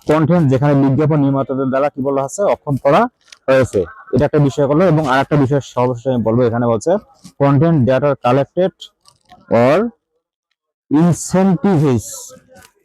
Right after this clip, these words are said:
inauthentic engagement।" তার মানে বিষয়বস্তু যা সংগ্রহ করে বা অপ্রামাণিক বা ব্যস্ত, ব্যস্ততাকে উৎসাহিত করে। তাহলে এই যে বিষয়গুলো এতক্ষণ ধরে বললাম, বিষয়গুলো অত্যন্ত গুরুত্বপূর্ণ। আমরা যদি আমাদের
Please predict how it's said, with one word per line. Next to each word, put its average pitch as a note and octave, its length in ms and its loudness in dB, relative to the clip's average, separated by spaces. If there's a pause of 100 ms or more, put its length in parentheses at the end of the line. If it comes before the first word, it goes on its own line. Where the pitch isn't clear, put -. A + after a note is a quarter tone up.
(140)
inauthentic F3 680 0 (160)
engagement।" A2+ 520 0 (760)
তার C#3 140 2
মানে D#3+ 180 2
বিষয়বস্তু D#3+ 520 0
যা E3 100 0
সংগ্রহ C#3+ 420 -2
করে D3+ 200 0
বা D3 220 2
অপ্রামাণিক C3 540 -2
বা A#2 120 0
ব্যস্ত, G#2+ 300 -4 (260)
ব্যস্ততাকে C3 480 -2
উৎসাহিত C3 400 0
করে। F#2 220 -2 (920)
তাহলে D3 180 2
এই E3+ 140 2
যে F3+ 100 2
বিষয়গুলো E3+ 460 0
এতক্ষণ D#3 300 -2
ধরে D#3 160 0
বললাম, C3+ 380 0
বিষয়গুলো C3+ 320 0
অত্যন্ত C3 260 -2
গুরুত্বপূর্ণ। B2+ 540 -4
আমরা B2+ 280 -2
যদি C3 220 0
আমাদের B2+ 280 -2